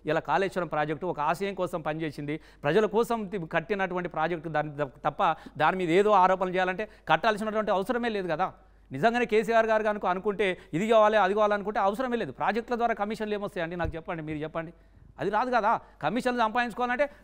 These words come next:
చాలా ఉంటాయి, చాలా ఉంటాయి. ఇలా వాళ్ళు చేసే పనులు చాలా ఉంటాయి. ఎక్కడో ఇక్కడ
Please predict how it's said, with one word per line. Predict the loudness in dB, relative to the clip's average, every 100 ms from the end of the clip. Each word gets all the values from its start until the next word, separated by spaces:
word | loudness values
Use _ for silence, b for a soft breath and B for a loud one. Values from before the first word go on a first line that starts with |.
| 0
చాలా | 4 8 8
ఉంటాయి, | 6 0 0 4
చాలా | 6 6
ఉంటాయి. | 2 0 2
ఇలా | 2
వాళ్ళు | 4 4
చేసే | 2 0
పనులు | 0 0 0
చాలా | 2 4 4
ఉంటాయి. | 2 0 -4 b b b
ఎక్కడో | 0 6 6 6
ఇక్కడ | 4 4